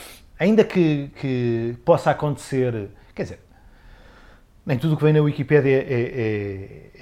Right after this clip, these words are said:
é, é verdade. Epá, mas eu não, eu não, não me interessa muito saber se o Nelson Piquet, vou inventar, nasceu a treze de Abril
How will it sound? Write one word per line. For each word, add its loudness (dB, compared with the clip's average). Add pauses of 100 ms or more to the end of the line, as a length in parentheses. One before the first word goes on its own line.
(160)
é, -4
é -2
verdade. -4
Epá, -12
mas -12
eu -2
não, 0
eu -4
não, -4
não -2
me 4
interessa 0
muito 2
saber -2 (400)
se -8
o 2
Nelson 2
Piquet, -2
vou 0
inventar, 2
nasceu 0
a 4
treze 4
de 0
Abril 0